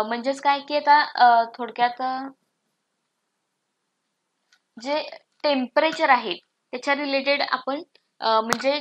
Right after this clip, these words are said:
जे, ज-, जे जीव आहे त्याच्यावर जे काही येणारे temperature किंवा त्याच्यावर येणारे, अ, अ, ते जे जगण्यासाठी लागणारे resources आहेत, जीव, अ,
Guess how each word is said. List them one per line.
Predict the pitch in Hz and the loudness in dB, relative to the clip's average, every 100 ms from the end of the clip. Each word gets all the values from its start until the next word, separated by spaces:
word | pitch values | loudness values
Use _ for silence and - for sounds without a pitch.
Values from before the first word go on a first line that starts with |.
| 262 | -2
जे, | 269 277 - _ _ - 240 226 | 0 0 -2 _ _ -14 -12 -2
ज-, | 233 214 208 208 208 220 | 2 4 4 2 -2 -10
जे | 214 | -10
जीव | - 285 294 | -4 -2 2
आहे | 262 247 | 2 0
त्याच्यावर | 240 247 247 247 254 - - 233 | -6 -8 -6 -8 -8 -18 -20 -14
जे | 262 | -6
काही | 262 269 - | -4 -4 -4
येणारे | 220 220 226 247 | -8 -6 -4 -6
temperature | 247 262 240 208 233 233 220 | -8 -8 -8 -8 -8 -6 -8
किंवा | 220 - 233 220 | -10 -12 -12 -10
त्याच्यावर | 220 220 214 226 | -12 -6 -4 -2
येणारे, | 233 226 233 269 - - - - | -2 -2 -2 -4 -8 -16 -18 -6
अ, | 208 214 208 202 202 208 _ _ _ - _ 220 | -2 0 0 -2 -4 -8 _ _ _ -20 _ -4
अ, | 202 196 190 190 190 _ _ - | -2 0 0 -2 -10 _ _ -10
ते | 233 - _ _ _ _ - | -10 -10 _ _ _ _ -6
जे | 269 | 0
जगण्यासाठी | 277 247 262 311 320 | 0 0 -2 -2 4
लागणारे | 320 269 277 | 4 6 -2
resources | 285 269 - 285 285 294 269 | -2 -6 -4 -2 -2 -6 -8
आहेत, | 247 - 233 226 - - _ _ _ - | -10 -10 -10 -10 -10 -16 _ _ _ -16
जीव, | 233 254 214 _ 196 | -6 -6 -6 _ -6
अ, | 185 180 180 | -4 -2 -4